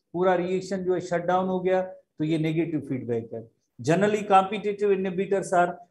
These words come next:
competitive inhibitor। थोड़ी देर पहले हमने discuss किया था, जैसे enzyme की जो active site होती है, उस active site पे जैसे कोई उसकी original एक substrate है, जैसे for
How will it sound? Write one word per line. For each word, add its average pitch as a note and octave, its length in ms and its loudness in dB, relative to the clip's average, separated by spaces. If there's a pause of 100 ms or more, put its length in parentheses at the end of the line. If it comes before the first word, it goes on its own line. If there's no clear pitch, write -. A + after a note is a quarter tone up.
(340)
competitive F3 680 2
inhibitor। B2+ 320 -6 (120)
थोड़ी A3+ 180 0
देर A3+ 120 2
पहले G3+ 280 6
हमने G3 240 2
discuss F3+ 440 -2
किया F#3 140 2
था, F3+ 120 0
जैसे F3 480 -2 (300)
enzyme F#3 440 2
की F#3 80 -6
जो F3+ 100 4
active E3+ 320 0
site F3 360 2
होती E3+ 220 0
है, F3+ 220 2 (360)
उस G3 180 0
active F3+ 360 2
site F#3+ 400 0
पे F#3+ 160 6
जैसे F3+ 540 -2 (300)
कोई F#3 180 6
उसकी F#3 280 -2
original F3+ 600 2
एक F3 240 2
substrate E3+ 760 -2
है, A#2+ 80 -6
जैसे D3+ 260 -4
for F3 220 2